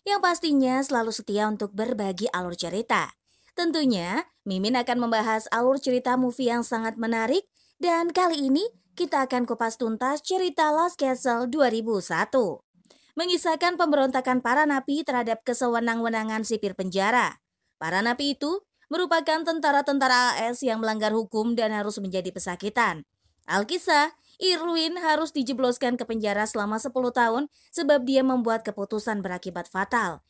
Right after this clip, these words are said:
Irwin mengirimkan pasukan ke Burundi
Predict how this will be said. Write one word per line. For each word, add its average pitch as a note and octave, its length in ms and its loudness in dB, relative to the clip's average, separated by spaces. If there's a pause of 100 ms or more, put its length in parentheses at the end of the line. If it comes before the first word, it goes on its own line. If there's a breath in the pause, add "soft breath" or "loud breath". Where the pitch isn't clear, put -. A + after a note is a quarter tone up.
(200 loud breath)
Irwin G3 480 -2
mengirimkan G#3 560 -2
pasukan A3 560 -2
ke A#3+ 80 0
Burundi C4 560 -2